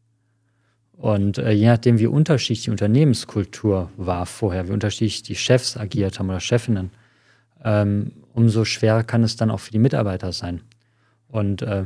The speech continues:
nur weil ich sage, ich komme gut mit mir selber klar <laughs> und viele wohl auch, heißt es ja nicht, dass das auf alle zutrifft. Und, ähm, äh, so habe ich wirklich gelernt, ähm,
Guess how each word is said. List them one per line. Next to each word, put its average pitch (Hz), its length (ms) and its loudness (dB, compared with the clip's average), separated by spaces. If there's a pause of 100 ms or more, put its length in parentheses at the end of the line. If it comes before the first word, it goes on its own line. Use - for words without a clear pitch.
nur 113 140 4
weil 104 120 2
ich 117 180 0
sage, 110 380 2
ich 110 160 -6
komme 113 180 2
gut 117 200 0
mit 113 80 2
mir 110 120 0
selber 107 280 2
klar 143 360 4 (240)
<laughs> - 1040 4
und 123 260 4
viele 127 400 2
wohl 117 200 4
auch, 131 360 4 (340)
heißt 113 160 2
es - 60 -8
ja 123 80 4
nicht, 120 260 4
dass - 320 -4
das - 180 0
auf 110 140 -6
alle 117 220 4
zutrifft. - 600 -8 (580)
Und, 101 440 0
ähm, 95 480 0 (960)
äh, 104 520 -4 (300)
so 123 540 2
habe 120 160 -2
ich 113 140 -2
wirklich 123 240 0
gelernt, 113 500 2 (520)
ähm, 104 460 0